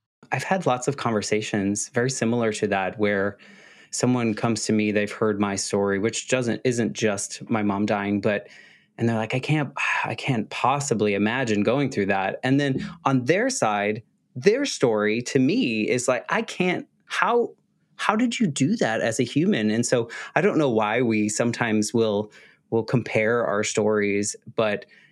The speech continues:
in the end, we are very resilient if we are willing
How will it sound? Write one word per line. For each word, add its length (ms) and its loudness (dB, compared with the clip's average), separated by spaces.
in 140 2
the 160 0
end, 680 -2
we 180 0
are 340 0
very 420 0
resilient 880 -2
if 460 -2
we 120 2
are 100 2
willing 560 0